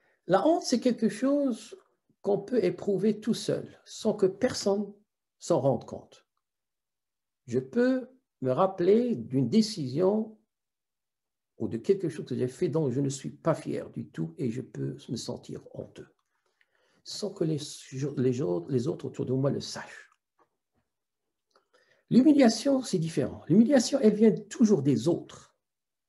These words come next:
Et elle est toujours accompagnée par un sentiment d'injustice, de l'idée que ce qui,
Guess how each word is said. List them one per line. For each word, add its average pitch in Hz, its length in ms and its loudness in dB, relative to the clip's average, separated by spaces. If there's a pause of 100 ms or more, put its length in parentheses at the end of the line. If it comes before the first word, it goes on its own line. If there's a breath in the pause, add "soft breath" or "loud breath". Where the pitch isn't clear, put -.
(1400 soft breath)
Et 277 220 6
elle 240 160 8
est 233 180 2
toujours 277 300 8
accompagnée 226 760 4
par 233 920 0 (140)
un 175 140 2
sentiment 220 680 2
d'injustice, 147 1300 0 (1080 soft breath)
de 208 140 4
l'idée 226 420 6
que 208 140 4
ce 247 240 -2
qui, 208 320 -2